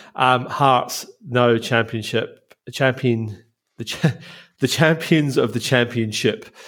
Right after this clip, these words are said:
uh, after winning six nil, uh, on Friday night,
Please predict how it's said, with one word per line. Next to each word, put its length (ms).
uh, 400
after 540
winning 320
six 360
nil, 600
uh, 260
on 240
Friday 380
night, 400